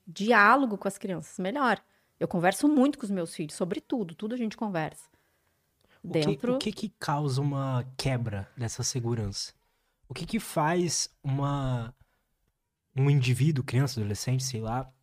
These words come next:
Speaker 2: perder essa confiança nos pais?
Speaker 1: Eu acho que é quando eles não sentem que as suas necessidades estão sendo atendidas.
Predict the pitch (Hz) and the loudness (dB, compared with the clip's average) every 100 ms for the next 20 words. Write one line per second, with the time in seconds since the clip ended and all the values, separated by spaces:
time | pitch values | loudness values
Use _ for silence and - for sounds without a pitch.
0 | _ 156 147 120 135 151 139 - 139 135 | _ 2 2 2 0 2 0 -2 -2 -2
1 | 123 135 131 135 127 113 120 117 - 107 | 0 0 0 2 2 2 -2 -4 -6 -8
2 | 98 - - _ _ _ _ _ _ _ | -8 -12 -20 _ _ _ _ _ _ _
3 | _ _ _ _ _ _ _ _ 247 254 | _ _ _ _ _ _ _ _ 6 6
4 | 247 - 311 254 247 254 247 247 262 262 | 6 2 2 4 4 4 2 2 0 -2
5 | - 247 233 262 302 285 269 254 240 247 | 0 2 4 2 2 2 0 2 2 0
6 | 254 - 208 202 - 226 - 214 214 226 | -4 -2 2 2 0 -4 -2 -2 -2 -2
7 | 240 240 208 196 - - | -4 -2 -2 -4 -6 -18